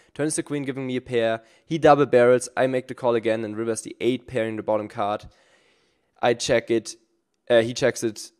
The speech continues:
back, and I win a big one with queen nine. And at this point, we're actually slightly chip leading. Slight chip lead here in the heads up. At this point, I should do a chop. Once again, I wasn't aware. Happens. <laughs>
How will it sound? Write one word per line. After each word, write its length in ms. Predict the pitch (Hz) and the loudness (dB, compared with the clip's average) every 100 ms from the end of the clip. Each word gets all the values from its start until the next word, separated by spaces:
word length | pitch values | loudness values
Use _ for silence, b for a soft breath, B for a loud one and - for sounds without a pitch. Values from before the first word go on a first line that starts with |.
| _ _ | _ _
back, 500 | - 123 123 - - _ _ _ _ _ | 2 4 4 -2 -20 _ _ _ _ _
and 120 | 113 | -4
I 80 | 110 | -4
win 180 | 107 113 | -2 -6
a 40 | |
big 220 | 98 113 | -4 -6
one 160 | 110 104 | -2 -4
with 140 | 101 | -4
queen 240 | - 110 104 | -8 -8 -6
nine. 360 | 98 98 101 - | -4 -4 -4 -8
And 120 | 104 | -10
at 60 | 101 | -6
this 160 | 113 | -8
point, 340 | - 117 107 92 | -4 -4 -4 -4
we're 120 | 92 | -6
actually 480 | - - 104 104 - _ | -6 -10 -8 -8 -10 _
slightly 360 | - 104 104 | -2 0 0
chip 260 | 104 - - | -2 -6 -4
leading. 300 | 101 - - _ _ _ _ _ _ _ _ _ _ _ _ _ _ _ _ | -8 -8 -16 _ _ _ _ _ _ _ _ _ _ _ _ _ _ _ _
Slight 320 | - 131 135 | -2 2 2
chip 240 | - 147 | 2 -4
lead 160 | 139 135 | -4 -6
here 220 | - 139 | -4 -2
in 80 | 131 | -2
the 80 | 120 | 0
heads 240 | 120 - | -2 0
up. 400 | 131 123 - _ _ _ _ _ _ _ | 0 0 -2 _ _ _ _ _ _ _
At 80 | 117 | -4
this 160 | 123 | -2
point, 320 | 135 123 117 117 | -2 0 0 0
I 80 | |
should 220 | 113 123 113 _ | -2 -4 -12 _
do 160 | 127 123 | -8 -6
a 40 | |
chop. 400 | 117 131 113 113 _ | -6 -4 -4 -4 _
Once 200 | 113 110 | -12 -8
again, 160 | 110 104 | -8 -4
I 40 | |
wasn't 280 | 104 107 107 | -4 -4 -8
aware. 420 | 101 104 101 104 _ _ _ _ _ | -2 2 2 0 _ _ _ _ _
Happens. 460 | - 90 - - | -6 -6 -6 -20
<laughs> 40 | - | -20